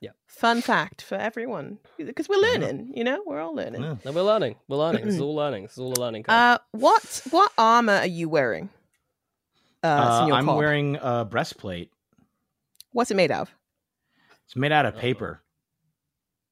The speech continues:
Speaker 1: Oh, yeah.
Speaker 2: Is
Speaker 1: <laughs> It's
Speaker 2: it
Speaker 1: actually made out of paper?
Speaker 2: Okay, but, like, in, okay.
Speaker 1: Well, it's wood. We'll class it as wood for the sake of
Speaker 3: Yeah.
Speaker 1: any mechanical things. We'll class it as wood.
Speaker 2: God damn it. Okay, fine. 'Cause I was like, "It's gotta be metal, right?" 'Cause it's,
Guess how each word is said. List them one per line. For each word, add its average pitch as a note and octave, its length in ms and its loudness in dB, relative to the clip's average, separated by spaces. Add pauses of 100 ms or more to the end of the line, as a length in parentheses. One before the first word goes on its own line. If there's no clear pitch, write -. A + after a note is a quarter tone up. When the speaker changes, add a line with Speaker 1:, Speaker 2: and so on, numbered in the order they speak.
(460)
Speaker 1:
Oh, D#5 280 2
yeah. A#4 1400 2
Speaker 2:
Is G#4 60 8
Speaker 1:
<laughs> - 0 -
It's A4 60 6
Speaker 2:
it F#4 140 6 (100)
Speaker 1:
actually - 260 -4
made G3+ 220 0
out D#4 160 -4
of - 140 -4
paper? G3+ 220 2
Speaker 2:
Okay, F#3+ 300 6
but, G3+ 140 4
like, F#3+ 280 4
in, C#4+ 320 2 (260)
okay. D3 300 0 (260)
Speaker 1:
Well, A#3 100 8
it's F3+ 100 2
wood. F3+ 500 8
We'll F#3 140 2
class G#3 300 6
it F#3 80 0
as D#3 120 -2
wood D3+ 200 -4
for D#3+ 60 -12
the D#3+ 80 -8
sake F#3 260 4
of G#3+ 80 4
Speaker 3:
Yeah. E3 100 8
Speaker 1:
any D3 360 0 (240)
mechanical D3+ 580 2
things. B2+ 280 -2
We'll C3 100 -4
class C3 320 -2
it - 80 -6
as B2 120 -12
wood. G#2+ 280 -8 (180)
Speaker 2:
God F#4+ 200 -6 (120)
damn C4+ 560 -4
it. F3 420 -8
Okay, C4+ 280 0
fine. B3+ 460 4
'Cause B3+ 140 -2
I A3+ 60 2
was B3 120 0
like, - 140 -4
"It's C#4+ 100 -4
gotta E4+ 160 0
be C4+ 120 2
metal, G#3+ 360 2
right?" B2+ 240 -2
'Cause A3+ 140 -4
it's, - 260 -6